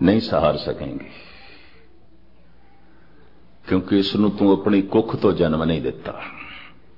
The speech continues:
ਪਰ ਮੈਂ ਉਸ ਨੂੰ ਕਿਹਾ, "ਮੈਂ ਤੇ ਇਹ ਪ੍ਰਮਾਣ ਦੇ ਰਿਹਾ ਸੀ, ਜਿਸ ਗੱਲ ਦੇ ਪ੍ਰਤੀ ਮੈਂ ਪ੍ਰਮਾਣ ਦਿੱਤਾ ਹੈ, ਤੂੰ ਉਹ ਗੱਲ ਤੇ ਪਕੜੀ ਨਹੀਂ, ਐ ਪਕੜ ਲਈ।"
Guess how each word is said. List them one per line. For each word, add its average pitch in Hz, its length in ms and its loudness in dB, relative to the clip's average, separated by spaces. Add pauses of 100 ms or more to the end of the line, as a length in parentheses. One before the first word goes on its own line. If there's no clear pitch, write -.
(2250)
ਪਰ 85 140 4
ਮੈਂ 87 260 2
ਉਸ 135 280 2
ਨੂੰ 127 160 2
ਕਿਹਾ, 104 240 4
"ਮੈਂ 104 280 2
ਤੇ 113 280 -2
ਇਹ 120 120 4
ਪ੍ਰਮਾਣ 101 520 2
ਦੇ 107 220 4
ਰਿਹਾ 90 220 2
ਸੀ, 95 200 -4
ਜਿਸ 101 300 -2
ਗੱਲ 95 300 4
ਦੇ 123 120 4
ਪ੍ਰਤੀ 98 400 0
ਮੈਂ 90 200 2
ਪ੍ਰਮਾਣ 87 480 2
ਦਿੱਤਾ 90 280 -2
ਹੈ, 95 80 2
ਤੂੰ 95 180 -4
ਉਹ 107 220 2
ਗੱਲ 95 180 4
ਤੇ 87 140 -2
ਪਕੜੀ 95 440 0
ਨਹੀਂ, 113 160 -6 (380)
ਐ 95 180 2
ਪਕੜ 98 320 0
ਲਈ।" 101 260 -10